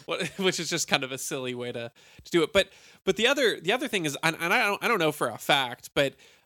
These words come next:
um, you know, the, the Toyota Camry or the rav four, you, you'd have to, to compare it to, quote unquote, a Tesla, for one thing, you'd have to, you'd have to argue the entire line. So, like, y-, the, how come the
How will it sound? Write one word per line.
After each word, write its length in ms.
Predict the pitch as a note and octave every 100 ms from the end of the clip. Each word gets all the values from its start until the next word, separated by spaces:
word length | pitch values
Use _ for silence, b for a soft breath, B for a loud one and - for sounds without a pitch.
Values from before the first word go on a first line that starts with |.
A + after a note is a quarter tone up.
| -
um, 460 | D#3 C#3+ C3 B2+ - _
you 140 | A3 F#3
know, 80 |
the, 160 | C#3+ E3+
the 120 | - E3+
Toyota 380 | G#3 B3+ D4 -
Camry 720 | - G#3+ A3+ F3 D3 C3+ - _
or 160 | E3 E3
the 100 | D3
rav 240 | F#3+ G3+
four, 320 | - F3 D#3+ B B B
you, 140 | G3+ F#3+
you'd 180 | F#3 F3
have 220 | B3+ -
to, 160 | G#3+ E3+ _ _ -
to 100 | G3+
compare 340 | F3+ A3 B3+
it 120 | G#3+
to, 200 | - G3+
quote 280 | F3 - G#3
unquote, 320 | G3 F#3+ F#3 -
a 160 | F3+ E3+
Tesla, 720 | - F3 - C#3 A#2 A#2+ - b _
for 100 | -
one 160 | F3+ A3
thing, 160 | F3 C#3 b -
you'd 100 | C4
have 160 | D#4+
to, 240 | C4+ G3+ E3 F#3+
you'd 120 | G3
have 160 | B3+
to 240 | A3+ F#3+ D#3+ - _ _ _ _ -
argue 280 | F#3+ E3+ F#3+
the 100 | F#3
entire 400 | E3+ A3+ G#3+ D#3+
line. 440 | D#3+ G3+ A2+ G2 D3+
So, 200 | - G#3
like, 360 | F#3 D#3+ D3 b b b b
y-, 140 | A3 F#3
the, 300 | G#3 G3 G2
how 180 | - A3
come 180 | A3+ G#3
the 160 | G3